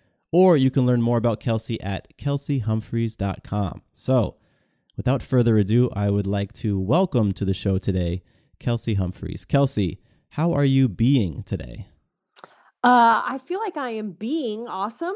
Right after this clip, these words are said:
Speaker 2: <laughs> and, uh,
Speaker 1: <laughs>
Speaker 2: I'm excited, uh, to be with you. So thanks so much for having me today.
Speaker 1: Awesome. Well, thank you for joining me, Kelsey. And, um, I, I always like to ask that question, "How are you being?" as opposed to,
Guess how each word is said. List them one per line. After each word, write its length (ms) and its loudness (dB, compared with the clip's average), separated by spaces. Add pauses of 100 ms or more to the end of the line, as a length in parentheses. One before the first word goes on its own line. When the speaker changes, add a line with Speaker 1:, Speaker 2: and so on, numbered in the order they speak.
(100)
Speaker 2:
<laughs> 100 -20
and, 360 -4
uh, 300 -2
Speaker 1:
<laughs> 40 -16
Speaker 2:
I'm 340 -4
excited, 760 -10
uh, 260 -6 (140)
to 160 -12
be 220 -12
with 200 -8
you. 240 -2
So 240 -10
thanks 320 -12
so 100 -4
much 220 -6
for 120 -8
having 260 -2
me 100 -4
today. 380 -10 (120)
Speaker 1:
Awesome. 540 -2
Well, 120 -2
thank 200 -8
you 80 -6
for 140 -4
joining 400 -4
me, 120 -6
Kelsey. 540 -8 (320)
And, 240 -2
um, 260 -2
I, 160 -4
I 140 2
always 280 2
like 180 0
to 120 -8
ask 300 -4
that 200 -6
question, 440 -10
"How 160 -2
are 60 0
you 180 0
being?" 420 -10
as 120 -10
opposed 340 -2
to, 240 0